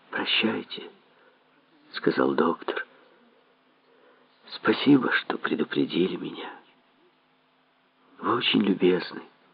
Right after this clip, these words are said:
В жизни не встречал таких благовоспитанных крыс. Кланяйтесь от меня вашей тётушке,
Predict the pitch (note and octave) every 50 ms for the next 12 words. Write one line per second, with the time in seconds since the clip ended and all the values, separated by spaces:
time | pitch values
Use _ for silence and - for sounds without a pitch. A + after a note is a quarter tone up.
0 | _ _ _ _ _ _ _ _ _ _ _ _ _ _ _ - _ _ - -
1 | - - - - C3 C#3 B2+ - - B2 A#2+ - - - - - - - - -
2 | - - D2 D2+ C#2+ - - - - - - - - - - - - D#2 - -
3 | D2 - - - - - - D2 D2+ - - - - - - C#2+ D2 - - -
4 | - - - - - - - - - - - - - - - - - _ _ _
5 | _ _ _ _ _ _ _ _ _ _ _ _ _ _ _ _ _ _ _ _
6 | _ _ - - D3 D#3+ D#3 C3+ G2+ E2+ - - B1+ - - - - - D#2 D2
7 | D2 D2 D2 D2 - - - - - - D#2+ - E2 - - - - - - A2
8 | -